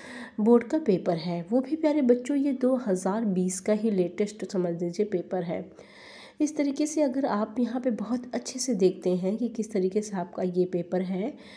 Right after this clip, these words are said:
कैसे क्वेश्चंस आपका बनता है, कैसे पैटर्न पूरा बनाया जाता है, अगर आप यहाँ पे बहुत गौर से अच्छे से पढ़ेंगे तो आपको इंशाल्लाह जब आप बोर्ड के एग्ज़ाम में बैठेंगे तो बहुत आसानी आपको होगी,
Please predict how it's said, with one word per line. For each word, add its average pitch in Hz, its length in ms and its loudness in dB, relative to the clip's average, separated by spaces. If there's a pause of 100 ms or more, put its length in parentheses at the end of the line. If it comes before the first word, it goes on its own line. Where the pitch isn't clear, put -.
(300)
कैसे 294 280 4
क्वेश्चंस 294 560 0
आपका 302 300 0
बनता 220 340 4
है, 262 200 -2
कैसे 233 320 0
पैटर्न 240 520 0
पूरा 226 260 0
बनाया 190 320 -2
जाता 190 280 -2
है, 226 80 -4
अगर 190 120 0
आप 185 240 0
यहाँ 196 200 -4
पे 196 120 -4
बहुत 180 280 -2
गौर 180 240 0
से 240 400 0 (500)
अच्छे 247 280 0
से 262 140 2
पढ़ेंगे 185 540 2
तो 269 600 2
आपको 226 400 2
इंशाल्लाह 196 640 0
जब 196 220 -2
आप 185 140 -2
बोर्ड 190 240 0
के 220 160 -2
एग्ज़ाम 185 400 0
में 202 160 -2
बैठेंगे 185 400 0
तो 214 120 2
बहुत 185 480 0
आसानी 175 540 -4
आपको 170 320 -4
होगी, 175 420 -6